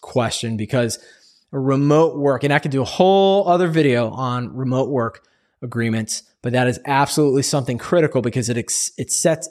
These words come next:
expectations for both the remote worker and for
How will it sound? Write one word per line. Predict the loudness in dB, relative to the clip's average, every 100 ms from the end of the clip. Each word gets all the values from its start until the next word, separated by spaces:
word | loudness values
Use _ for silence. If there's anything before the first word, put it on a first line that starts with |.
| -6
expectations | -4 -2 -2 0 0 0 -2 -4 -4
for | -2
both | 2 2 0 -6 _ _ -4
the | -2 0
remote | 0 2 2 2
worker | 2 2 0 0 _ _ _
and | -6 -2 -2 -4
for | -8 -2 0 2 0